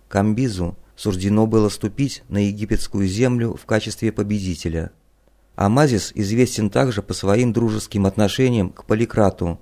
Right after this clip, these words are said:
правителю острова Самос. То именно время, когда острова Хиос и Лесбос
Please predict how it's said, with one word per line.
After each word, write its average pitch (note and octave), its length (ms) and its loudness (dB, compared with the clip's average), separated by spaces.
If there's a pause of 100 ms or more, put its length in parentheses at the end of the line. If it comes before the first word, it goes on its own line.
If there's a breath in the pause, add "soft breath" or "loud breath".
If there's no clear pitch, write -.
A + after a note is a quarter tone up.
правителю A#2 640 2
острова A2 400 2
Самос. F#2 600 0 (580)
То D3 200 4
именно A2 440 4
время, A#2+ 500 2 (120)
когда G#2+ 340 -2
острова G#2+ 540 2
Хиос G#2+ 640 -4
и A2+ 100 2
Лесбос G2 540 2